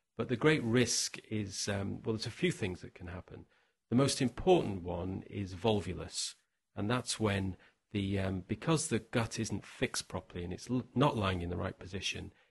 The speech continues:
it can suddenly twist on itself. And if it does that, it, it, um, it causes an, an intestinal obstruction and also can compromise its blood supply. Um, so that would be sort of sudden onset of, um,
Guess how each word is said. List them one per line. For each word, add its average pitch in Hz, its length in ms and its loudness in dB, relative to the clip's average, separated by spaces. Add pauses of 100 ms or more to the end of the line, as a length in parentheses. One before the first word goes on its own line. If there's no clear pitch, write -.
(140)
it - 120 -14
can 113 120 -2
suddenly 120 320 0
twist - 500 -4
on 90 100 -4
itself. - 600 -6 (460)
And - 80 -2
if 127 100 0
it 113 140 0
does 131 240 4
that, 98 180 4
it, 104 140 -4 (100)
it, - 240 -8
um, 92 380 0 (240)
it 98 180 -8
causes 98 400 -4
an, 92 220 -6 (120)
an 101 60 -8
intestinal 92 680 -4
obstruction - 760 -4 (360)
and 107 100 -2
also 110 340 -2
can 101 200 -6
compromise 95 760 -4
its - 100 -14
blood - 300 -8
supply. - 520 -8 (600)
Um, 95 440 -4 (260)
so - 160 0
that 147 240 6
would - 160 0
be 101 360 0
sort - 200 -2
of 104 100 -2
sudden 117 400 2
onset 92 640 -2 (300)
of, 98 260 -2 (120)
um, 92 340 -4